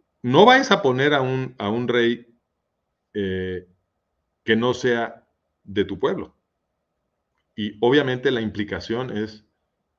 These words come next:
si escoges un rey extranjero, pues no va a estar tan interesado en proteger tus derechos.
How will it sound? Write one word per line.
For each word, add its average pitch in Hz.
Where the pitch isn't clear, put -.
si -
escoges 180
un 196
rey 185
extranjero, 135
pues 104
no 123
va 131
a -
estar 123
tan 110
interesado 101
en 101
proteger 90
tus 90
derechos. 113